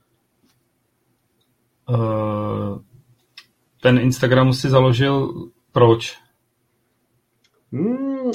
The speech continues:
Speaker 2: vieš čo, to bolo sa tak, že, um, chcel som si niekde akoby možnosť aj tak, že sám pre seba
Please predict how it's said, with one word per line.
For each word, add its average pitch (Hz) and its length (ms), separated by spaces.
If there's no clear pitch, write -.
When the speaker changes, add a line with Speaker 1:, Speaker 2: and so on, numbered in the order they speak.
Speaker 2:
vieš 180 220
čo, 208 140
to 170 100
bolo 202 180
sa 196 200
tak, 110 320
že, 110 480
um, 110 720
chcel 165 240
som 202 160
si 180 160
niekde 127 320
akoby 123 320
možnosť 120 500
aj 123 160
tak, 123 160
že 117 100
sám 143 560
pre 123 180
seba 120 520